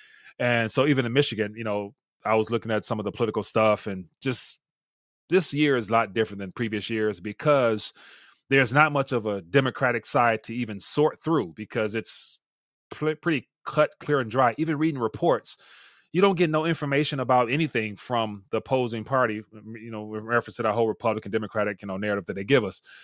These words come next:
And so it looks like Biden is the only one that, you <laughs> know, is out there right now.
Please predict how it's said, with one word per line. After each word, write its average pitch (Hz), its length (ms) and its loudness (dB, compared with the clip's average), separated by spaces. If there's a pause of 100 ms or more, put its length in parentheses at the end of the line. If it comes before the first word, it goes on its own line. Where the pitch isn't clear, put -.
(220)
And 127 80 -4
so 127 160 6
it - 20 4
looks 143 180 6
like 113 160 6
Biden 120 220 6
is 107 60 -4
the 107 60 -2
only 117 180 0
one 110 240 -2
that, 95 180 -10
you 110 100 -6
<laughs> - 140 -10
know, 110 140 2
is 104 80 -4
out 120 180 2
there 104 120 -2
right 101 200 -2
now. 98 300 -4